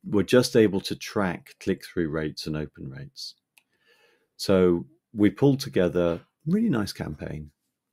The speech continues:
three email series, and we then took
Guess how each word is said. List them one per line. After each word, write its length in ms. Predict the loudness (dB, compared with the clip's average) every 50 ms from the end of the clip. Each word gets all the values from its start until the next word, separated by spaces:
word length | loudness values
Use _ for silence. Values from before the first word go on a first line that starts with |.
| _
three 280 | -6 -2 0 0 2 0
email 200 | 0 -2 -6 -8
series, 520 | -10 -12 -12 -10 -10 -10 -10 -12 -12 -14 _ _ _ _ _ _ _ _ _
and 300 | 0 0 2 0 0 -2 -6 -14 _ _ _ _ _ _ _ _ _ _
we 360 | -2 2 4 4 6 4 4 4
then 500 | 4 4 4 4 4 2 2 0 -2 -4 _
took 580 | -10 -4 0 0 0 0 -4 -10 -20 -20 _